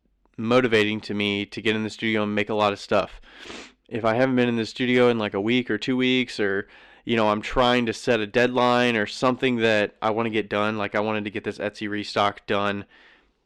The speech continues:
Um, kinda last week I was looking at, you know, how much time we have before the holidays, and I was like, "Okay, I wanna get an Etsy restock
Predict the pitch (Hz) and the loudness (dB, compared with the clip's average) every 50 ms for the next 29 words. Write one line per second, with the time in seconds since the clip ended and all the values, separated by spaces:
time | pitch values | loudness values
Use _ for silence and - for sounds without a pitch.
0 | _ _ _ _ _ _ _ _ - 101 104 101 95 95 95 _ _ _ _ _ | _ _ _ _ _ _ _ _ -8 -6 -4 -4 -6 -8 -10 _ _ _ _ _
1 | - - 185 170 151 117 110 107 107 104 - - 117 110 110 - 120 110 107 107 | -6 -2 2 2 4 4 4 4 4 2 0 -2 -4 -4 -2 0 0 0 0 0
2 | 104 101 - - _ _ _ - 113 113 117 120 - - 113 107 107 104 101 101 | -2 -6 -10 -20 _ _ _ -12 -6 -2 -2 -2 -2 -2 -4 -2 -2 0 0 0
3 | 101 - - _ _ _ _ _ _ _ _ _ _ _ _ _ _ _ _ _ | -2 -2 -6 _ _ _ _ _ _ _ _ _ _ _ _ _ _ _ _ _
4 | - - - 117 131 117 107 104 101 110 123 123 120 - - 131 120 117 113 110 | -20 -16 -8 -4 -2 0 0 0 0 0 0 0 0 0 0 0 0 0 0 0
5 | 117 113 104 113 104 - 123 107 104 - 147 147 147 139 143 139 135 131 131 131 | 0 -2 -2 -4 -2 -2 0 0 2 4 4 6 6 6 6 4 4 4 2 0
6 | - - - - - - - - - - 110 113 120 120 113 113 101 107 117 - | -6 -18 -20 -20 -20 -20 -20 -20 -18 -8 -4 -2 -2 0 0 0 0 0 -2 -2
7 | - 107 104 110 117 127 127 135 127 113 - 110 110 - - 117 117 117 110 - | 0 -2 0 0 0 0 2 2 2 0 0 -2 -4 -4 -4 -4 -2 -4 -4 -2
8 | - 113 107 104 104 - | 0 0 0 0 0 -4